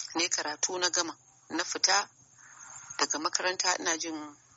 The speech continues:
nineteen eighty-seven muka gama Bayero University, muka tafi,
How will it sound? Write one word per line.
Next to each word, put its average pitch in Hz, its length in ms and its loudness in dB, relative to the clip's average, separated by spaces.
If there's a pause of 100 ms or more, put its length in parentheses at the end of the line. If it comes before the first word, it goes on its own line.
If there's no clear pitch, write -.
nineteen 185 420 2 (920)
eighty-seven 214 520 6
muka 147 200 -2
gama 139 260 -2 (340)
Bayero 147 240 2
University, 143 520 4
muka 156 200 -2
tafi, 160 580 -2